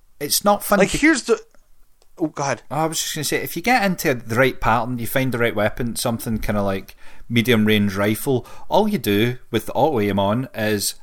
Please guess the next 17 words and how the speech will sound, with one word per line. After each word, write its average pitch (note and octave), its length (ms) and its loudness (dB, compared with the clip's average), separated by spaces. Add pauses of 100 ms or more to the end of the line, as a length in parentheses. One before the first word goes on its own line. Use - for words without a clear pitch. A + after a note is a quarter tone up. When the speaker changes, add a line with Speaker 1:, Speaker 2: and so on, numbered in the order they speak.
Speaker 1:
left D3 260 0
trigger, G#2 400 0 (160)
flick - 680 -4
up - 260 -2 (240)
ever C3 200 0
so - 160 0
slightly, A2 500 -2 (140)
headshot. G2+ 640 -4
<laughs> - 160 -10
Left D3 300 -2
trigger, A2 400 2 (240)
flick - 440 0
up C3+ 180 2
ever C#3+ 160 2
so D3 180 -2
slightly, B2 440 0 (200)
headshot. F#2+ 640 -2